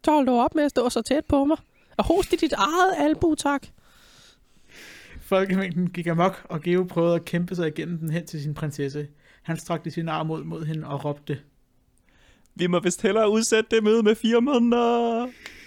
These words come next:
Speaker 2: Pr-, prinsessen strakte sine fingre, men hun kunne ikke nå ham. Med tårer i øjnene sagde hun,
Speaker 1: "Det er virkelig svært at hjælpe de gamle damer over vejen med al den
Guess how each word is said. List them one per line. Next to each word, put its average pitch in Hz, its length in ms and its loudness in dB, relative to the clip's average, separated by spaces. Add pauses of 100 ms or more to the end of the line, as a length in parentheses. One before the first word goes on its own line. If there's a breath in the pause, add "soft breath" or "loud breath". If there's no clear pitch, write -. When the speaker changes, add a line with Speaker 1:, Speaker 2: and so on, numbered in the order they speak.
(680 loud breath)
Speaker 2:
Pr-, - 220 -2 (320 loud breath)
prinsessen 180 420 0
strakte 196 360 -4
sine 180 200 0
fingre, 175 340 -2 (300 soft breath)
men 196 120 0
hun 196 140 4
kunne 190 140 4
ikke 175 120 -2
nå 156 140 -2
ham. 156 180 -4 (380 soft breath)
Med 175 120 0
tårer 170 400 2
i 180 100 -2
øjnene 156 360 0
sagde 147 340 -2
hun, 143 240 -6 (1700 loud breath)
Speaker 1:
"Det 302 100 0
er 285 60 0
virkelig 359 280 0
svært - 400 -2 (240 loud breath)
at 330 60 0
hjælpe 320 260 0
de 285 40 -2
gamle 285 440 0
damer 311 260 2
over 170 180 2
vejen 311 280 -2 (300 loud breath)
med 269 120 0
al 330 220 -2 (140)
den 320 260 -2